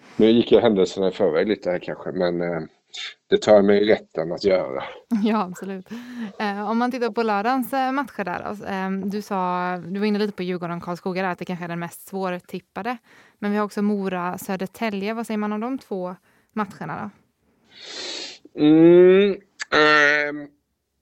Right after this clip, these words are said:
Speaker 1: ja, men Djurgården, Karlskoga, Karlskoga tycker jag har bleknat lite faktiskt, eh, under sluttampen här, eh, på säsongen. Samtidigt, eh, så tänker jag att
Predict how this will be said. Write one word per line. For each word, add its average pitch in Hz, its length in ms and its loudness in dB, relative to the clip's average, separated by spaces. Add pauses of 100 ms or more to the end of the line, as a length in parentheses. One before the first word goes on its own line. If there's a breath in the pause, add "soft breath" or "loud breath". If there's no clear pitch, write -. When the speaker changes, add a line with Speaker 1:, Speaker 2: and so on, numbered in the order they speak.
Speaker 1:
ja, 147 80 -2
men 175 120 -4
Djurgården, 165 520 0
Karlskoga, 151 580 -2
Karlskoga 143 440 0
tycker 170 240 -4
jag 143 420 4
har 131 80 -4
bleknat 127 560 -2
lite - 300 -10
faktiskt, - 500 -12
eh, 95 60 0 (840)
under 98 160 -8
sluttampen 98 680 -4
här, 71 180 -2
eh, 82 360 -8
på 95 100 -10
säsongen. 85 520 -8
Samtidigt, - 580 -2 (240)
eh, 62 560 -6
så - 220 -20
tänker 120 300 -4
jag 92 60 -2
att - 240 -14